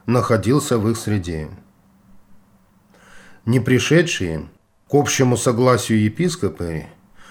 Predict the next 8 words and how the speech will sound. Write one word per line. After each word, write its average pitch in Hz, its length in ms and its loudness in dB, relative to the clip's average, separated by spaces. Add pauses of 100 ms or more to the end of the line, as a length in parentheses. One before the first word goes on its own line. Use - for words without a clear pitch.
(160)
решили, 123 680 2 (280)
что - 220 0
такое 131 440 4
важное 107 500 2
дело, 98 440 -2 (720)
как 127 200 2
избрание 123 540 2
архиепископа, 104 920 -2